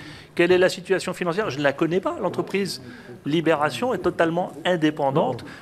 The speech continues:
J'ai doté ce fonds d'un capital d'une vingtaine de millions, d'une trentaine de millions. À un moment donné, quand j'ai transfé-, quand j'ai, quand je rachète Libération en deux mille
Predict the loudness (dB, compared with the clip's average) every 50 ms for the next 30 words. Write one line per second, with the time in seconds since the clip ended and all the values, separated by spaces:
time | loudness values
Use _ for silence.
0 | -12 -4 0 2 2 4 4 2 2 4 4 4 4 4 2 0 -2 -2 -2 -4
1 | -4 -4 -4 -4 -4 -6 -12 -16 -20 -18 -18 -18 -18 -18 -18 -18 -18 -16 -8 -4
2 | -2 -2 0 2 0 -2 -2 -4 -6 -4 0 2 2 2 0 0 -4 -6 -8 -6
3 | -4 -4 -6 -4 -2 -2 -2 -2 -2 -4 -6 -6 -6 -6 -4 -4 -4 -4 -6 -6
4 | -6 -6 -6 -4 -4 -4 -4 -4 -6 -6 -6 -6 -4 0 0 2 2 2 0 0
5 | 0 0 0 0 0 0 0 2 0 0 0 -2 -4 -4 -4 -2 0 0 -2 -2
6 | -4 -8 -14 -18 -20 -20 -20 -20 -20 -20 _ _ -20 -20 -20 _ -20 -16 -12 -8
7 | -6 -6 -6 -4 -4 -6 -6 -2 0 0 0 2 0 -2 -2 -4 -4 0 0 2
8 | 2 2 2 2 0 -2 -2 0 -2 -2 0 0 -2 -2 -4 -4 -6 -6 -6 -6
9 | -6 -6 -8 -6 -6 -4 -4 -4 -4 -6 -6 -6 -6 -6 -6 -8 -10